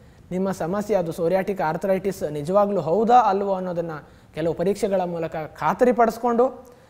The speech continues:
ವೈದ್ಯರ ಅಗತ್ಯ ಸಂದರ್ಶನವನ್ನು ಪಡ್ಕೊಂಡು, ಅಗತ್ಯ ಸಲಹೆಗಳನ್ನು ಪಡ್ಕೊಂಡು, ಈಗಾಗಲೇ ನಾನು ಹೇಳಿರುವಂತೆ ಪಂಚಕರ್ಮ, ಆಹಾರದ ಬದಲಾವಣೆ ಮತ್ತು ಆಹಾರ ಔಷಧಿಗಳು, ಈ ಮೂರರ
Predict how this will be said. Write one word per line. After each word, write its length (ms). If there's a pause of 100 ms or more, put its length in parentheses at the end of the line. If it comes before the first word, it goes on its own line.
(380)
ವೈದ್ಯರ 480
ಅಗತ್ಯ 360
ಸಂದರ್ಶನವನ್ನು 720
ಪಡ್ಕೊಂಡು, 680 (220)
ಅಗತ್ಯ 300
ಸಲಹೆಗಳನ್ನು 720
ಪಡ್ಕೊಂಡು, 680 (240)
ಈಗಾಗಲೇ 400
ನಾನು 200
ಹೇಳಿರುವಂತೆ 460
ಪಂಚಕರ್ಮ, 560 (460)
ಆಹಾರದ 360
ಬದಲಾವಣೆ 840
ಮತ್ತು 180
ಆಹಾರ 260
ಔಷಧಿಗಳು, 400 (420)
ಈ 100
ಮೂರರ 380